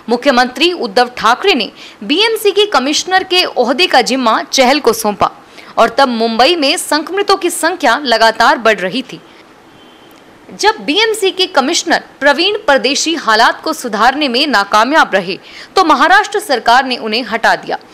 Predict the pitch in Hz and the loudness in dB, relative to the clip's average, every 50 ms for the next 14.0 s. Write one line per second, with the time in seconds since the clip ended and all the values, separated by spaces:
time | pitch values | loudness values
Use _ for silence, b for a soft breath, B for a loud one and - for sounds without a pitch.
0 | B B B B 202 208 185 165 196 - - - - - 285 262 302 330 - 254 | B B B B 0 0 2 2 2 2 2 2 0 -4 -2 -2 -2 0 0 -2
1 | - - 269 294 349 339 - - 392 381 - - 277 247 233 240 254 247 285 311 | -2 0 2 2 2 2 -2 -6 -10 -10 -8 -4 -2 2 2 2 2 2 -2 -4
2 | 269 202 202 240 330 - - - - - 165 214 208 - 254 302 285 208 - B | -2 2 2 2 2 0 -2 -4 -4 -4 -4 -4 0 2 2 2 2 -2 -6 B
3 | B B B B B 330 349 - - 339 285 339 415 440 415 - 392 392 311 - | B B B B B -4 -4 -4 0 0 2 2 2 0 -2 -4 -6 -4 -4 -2
4 | 285 269 277 320 311 - 247 294 330 - 254 226 226 240 - - - 226 226 262 | 0 2 2 0 0 0 0 0 0 0 -2 -2 -2 -2 -4 -4 -2 -2 -2 -2
5 | 262 262 269 359 392 - - - - 220 180 151 185 185 - - - - - - | -2 -4 -2 -2 -2 -4 -6 -2 -2 -2 -2 0 -4 -6 -6 -6 -8 -10 -10 -14
6 | B B B B B B - 208 208 - - 311 302 349 339 226 - - - 254 | B B B B B B -2 -2 0 0 0 2 4 4 2 0 -2 -8 -6 -4
7 | - - 427 403 392 403 440 466 453 415 262 269 269 262 311 294 233 220 220 214 | 0 2 2 2 2 2 2 0 -2 0 0 0 0 0 0 0 0 0 0 -2
8 | 208 175 175 185 226 196 254 - - - - - - - - - - - - - | 2 2 2 2 0 -4 -8 -14 -18 -20 -20 -20 -20 -20 -20 -20 -20 -20 -20 -20
9 | - - - - B B B B B B B B B B B B - - 370 339 | -20 -20 -20 -20 B B B B B B B B B B B B -2 0 2 2
10 | 349 403 453 466 453 359 403 392 381 415 440 381 254 208 233 269 339 381 294 247 | 4 4 4 2 4 2 2 2 2 2 0 0 2 2 2 2 2 0 0 0
11 | 285 285 269 269 247 302 339 370 - 262 262 254 269 285 - - 320 320 - - | 0 0 0 0 -2 -2 -4 -2 -2 -2 -2 0 -2 -2 -2 -4 -4 -2 -2 0
12 | - 254 226 247 233 - 359 302 - 302 262 - 247 226 226 226 220 233 - - | 2 2 2 2 2 0 -2 0 0 0 0 2 0 0 0 0 0 -2 -2 -2
13 | 254 - - 196 208 202 226 277 285 - 269 262 254 - - 277 254 240 233 190 | -6 -8 -2 2 4 4 4 2 0 -2 -6 -8 -6 -4 -2 0 0 0 0 -2